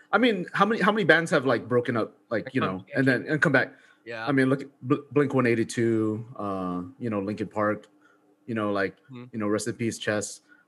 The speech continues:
Speaker 1: But, you know, like, uh, stuff like that, you know what I'm saying? S-, sans, uh, someone dying from Daft Punk, you know, knock on wood.
Speaker 2: Yeah.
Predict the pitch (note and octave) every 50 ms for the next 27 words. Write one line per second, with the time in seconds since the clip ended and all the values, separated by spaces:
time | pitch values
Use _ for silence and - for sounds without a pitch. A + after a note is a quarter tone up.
0 | _ - A#2 A#2 B2+ D#3 D#3 D3+ C#3 B2+ A#2+ A2+ - - A#2 A2+ A2 G#2+ G#2 G2+
1 | - - - G3+ G#3+ E3+ D3+ F3 F#3+ A#2+ - - - D3+ C3+ C3 B2 B2+ C3 B2+
2 | C#3+ E3+ - - - - - - - _ - - - - - _ _ _ _ -
3 | - - - D#3 D#3 E3+ G3+ A3 A3+ A3 G#3+ G#3 - - - - _ _ _ -
4 | C3+ C3+ C3+ B2+ B2+ B2+ B2 B2 A#2+ A#2 - - E3 E3 D#3+ C3+ A2+ A2+ G#2+ B2+
5 | C#3+ D#3 D3 - C#3+ A#2+ A2+ A2 A2 A#2 - - A#2 B2+ C#3+ - - - _ _
6 | _ _ _ - C#3 C3 B2 A#2 A2+ A#2+ C3 - _ _ _ _ _ - A#2+ B2
7 | C3+ B2 A#2 A#2+ A#2+ A#2+ B2+ C3+ - - - _ - - - - _ _ _ _
8 | _ - - F#2+ F2+